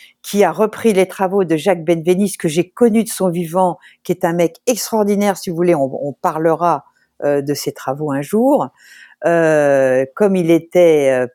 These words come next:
pas, euh, dans, euh, la bonne, euh,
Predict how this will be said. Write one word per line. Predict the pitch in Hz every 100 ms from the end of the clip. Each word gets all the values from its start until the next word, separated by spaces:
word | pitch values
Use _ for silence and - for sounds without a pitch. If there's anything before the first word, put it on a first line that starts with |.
| -
pas, | 180 165 147 127 123
euh, | 123 123
dans, | 131 165 165 156 131 120
euh, | 120 120
la | 123 127 123
bonne, | 120 135 170 156 139
euh, | 120 117 120